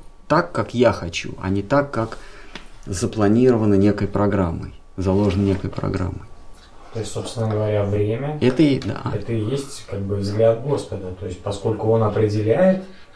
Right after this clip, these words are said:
Speaker 2: последовательность действий.
Speaker 1: Он везде говорит, в Гите, в Бхагаватам, он говорит: «Я есть время в этом мире». Кто не хочет, а, м, м, участвовать в,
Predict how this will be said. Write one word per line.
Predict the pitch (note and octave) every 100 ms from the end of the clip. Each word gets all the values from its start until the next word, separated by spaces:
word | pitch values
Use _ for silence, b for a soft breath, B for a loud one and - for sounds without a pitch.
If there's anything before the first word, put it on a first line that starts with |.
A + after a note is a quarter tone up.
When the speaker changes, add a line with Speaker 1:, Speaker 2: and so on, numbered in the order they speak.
| b -
Speaker 2:
последовательность | G2+ - A2+ G#2 A2+ C3 B2+ B2+
действий. | C3 A2+ F#2+
Speaker 1:
Он | B2 C3+
везде | B2 G#2 C3+
говорит, | C3 A#2 G#2 -
в |
Гите, | F#2+ D#3 - A2+
в |
Бхагаватам, | G2+ C3 A2+ A2
он | A2
говорит: | G#2+ G2 G#2
«Я | B2 D#3
есть | A#2 B2 -
время | G2+ G2 A#2+ D#3 A#2+
в | G2
этом | A#2+ A2 F#2+
мире». | F2+ - - - - - b b b b b - - B B B B
Кто | - D#3 E3
не | C#3+ B2
хочет, | - D#3 - - D#2+ - - b b b b b b
а, | - G#2 G#2 G#2 G2+ - - - - - - - -
м, | F2+ D2+ - -
м, | C#3 - - - - - - - - - - - - - - -
участвовать | C3 - D3 B2 - A2+ G#2 G2+
в, | F#2